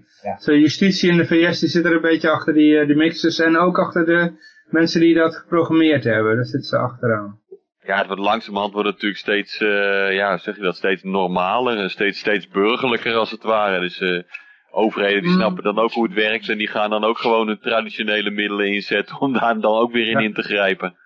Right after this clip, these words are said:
Speaker 2: Ehm, ik moet wel even erbij zetten, want de, de reden, want ik heb het ook via an-, eh, andere nieuwsberichten hierover gelezen. De reden dat, eh, deze, eh, nou, de desbetreffende mi-, eh, mixer uit dit bericht, die, ehm,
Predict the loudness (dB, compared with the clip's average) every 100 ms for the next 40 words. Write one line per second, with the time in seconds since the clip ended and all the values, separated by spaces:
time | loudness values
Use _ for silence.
0 | _ -2 2 2 2 2 2 2 2 4
1 | 4 2 2 2 2 2 0 -2 0 0
2 | 2 2 2 2 2 4 2 0 -2 -2
3 | 0 0 2 2 2 0 -4 -4 0 2
4 | 4 4 2 0 -2 0 0 2 2 0
5 | 0 2 2 0 -2 -4 -8 -20 -6 0
6 | 2 4 4 4 2 2 0 2 0 2
7 | 2 4 4 4 4 4 2 2 0 -4
8 | -6 0 2 4 2 0 0 0 2 2
9 | 2 2 2 2 4 2 2 0 -2 0
10 | 2 2 0 2 0 0 0 2 4 4
11 | 2 2